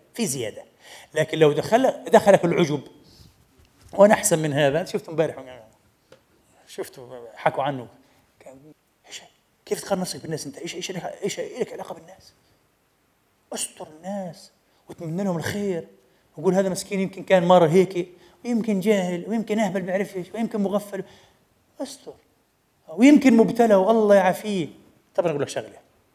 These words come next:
عمرك جربت إنك تختم القرآن؟ شوف، ستين حزب، ثلاثين جزء، تختمه كله وبينك وبين الله، وما قلتش لواحد من الخلق بنية إنك أنت لما تختمه تدعو دعوة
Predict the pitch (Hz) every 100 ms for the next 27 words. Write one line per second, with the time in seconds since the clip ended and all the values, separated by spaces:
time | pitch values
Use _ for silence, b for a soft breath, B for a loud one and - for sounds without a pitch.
0 | _ 156 214 190 156 135 165 131 _ _
1 | _ 139 - 202 - - 151 139 123 127
2 | 131 98 _ _ - _ _ _ _ _
3 | _ - _ _ - - - 240 220 196
4 | 117 - _ _ 208 190 240 202 131 -
5 | - 160 - 165 107 - _ _ _ _
6 | _ 139 196 254 262 240 220 214 156 -
7 | B - 170 208 254 - - 190 214 240
8 | 269 - 143 156 147 - 127 - - _
9 | _ _ _ _ _ _ 147 156 269 302
10 | 226 156 185 170 170 190 190 - - 165
11 | 113 - 247 220 180 226 156 110